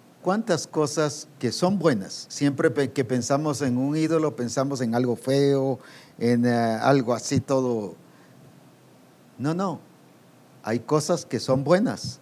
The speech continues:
Eva era buena. Sin embargo, se convirtió en un ídolo en Adán. El enemigo nos engaña con las cosas que parecen buenas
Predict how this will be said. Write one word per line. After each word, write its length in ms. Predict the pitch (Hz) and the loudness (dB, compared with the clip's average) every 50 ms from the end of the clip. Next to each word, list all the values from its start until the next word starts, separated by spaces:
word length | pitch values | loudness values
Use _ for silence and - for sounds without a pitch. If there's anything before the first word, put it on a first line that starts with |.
| - - - | -18 -8 -2
Eva 360 | - 127 143 151 156 135 113 | 0 0 2 2 2 2 2
era 160 | 110 110 107 | 0 -2 -2
buena. 360 | 104 120 131 147 151 127 95 - - - - - - - - - - - - - - - - _ - - - - - - - - - - - - - - | -2 -2 -2 -2 -2 -4 -6 -10 -14 -20 -20 -20 -20 -20 -20 -20 -20 -20 -20 -20 -20 -20 -20 _ -20 -20 -20 -20 -20 -20 -20 -20 -20 -20 -20 -20 -20 -20
Sin 260 | - - - 127 117 120 | -8 -4 -2 0 0 0
embargo, 380 | 117 113 120 120 127 143 147 | 0 0 0 2 2 2 0
se 160 | - 147 120 | 0 0 -2
convirtió 440 | - 127 117 113 117 113 113 - 135 | 0 -2 -2 -2 -2 -4 -2 0 0
en 80 | 127 120 | 0 0
un 160 | 123 123 135 | 2 2 2
ídolo 380 | 139 143 127 127 113 107 107 107 | 0 0 0 -2 -2 -2 -4 -4
en 100 | 107 104 | -6 -4
Adán. 400 | 104 113 131 139 131 104 73 - - - - - - - - - - - - - - - - - - - - - - - - - - - - - - - - - - - - - - - - - - - - - - - - - - | -4 -4 -2 -2 -4 -4 -6 -10 -18 -20 -20 -20 -20 -20 -20 -20 -20 -20 -20 -20 -20 -20 -20 -20 -20 -20 -20 -20 -20 -20 -20 -20 -20 -20 -20 -20 -20 -20 -20 -20 -20 -20 -20 -20 -20 -20 -20 -20 -20 -20 -20 -20 -20 -20 -20 -6 0
El 220 | - 139 139 143 | 2 4 6 6
enemigo 580 | 143 143 135 139 135 131 147 170 196 240 226 202 | 6 6 6 4 2 2 2 2 4 4 4 4
nos 240 | 180 156 135 - 135 | 2 0 -2 -2 -2
engaña 640 | 117 113 123 117 165 175 165 131 107 110 113 131 | -2 -2 0 2 2 2 2 2 0 -2 -4 -6
con 240 | - - 131 120 113 | -6 -8 -6 -6 -4
las 160 | 110 107 - | -6 -6 -6
cosas 420 | - 156 156 147 - 156 143 - | -4 -4 -4 -2 -2 -4 -6 -6
que 160 | - - 139 117 | -6 -4 -4 -4
parecen 460 | - 120 117 123 127 - 170 165 151 | -2 -2 -2 -2 -2 -2 -4 -4 -2
buenas 500 | 165 139 113 107 107 117 - - - | 0 0 0 0 -4 -6 -8 -12 -16